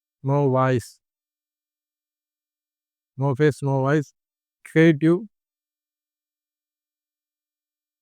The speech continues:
ஏ ஐ வீடியோ. ஏ ஐ வீடியோன்னு சொல்லி டைப் பண்ணி,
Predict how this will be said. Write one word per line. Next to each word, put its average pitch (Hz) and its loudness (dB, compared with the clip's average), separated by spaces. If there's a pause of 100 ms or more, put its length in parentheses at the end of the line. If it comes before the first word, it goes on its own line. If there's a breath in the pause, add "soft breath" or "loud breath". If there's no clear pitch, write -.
(100)
ஏ 139 0 (100)
ஐ 139 0
வீடியோ. 117 -2 (3000)
ஏ 135 2
ஐ 139 2
வீடியோன்னு 131 0
சொல்லி 120 -2
டைப் 123 -2
பண்ணி, 127 -6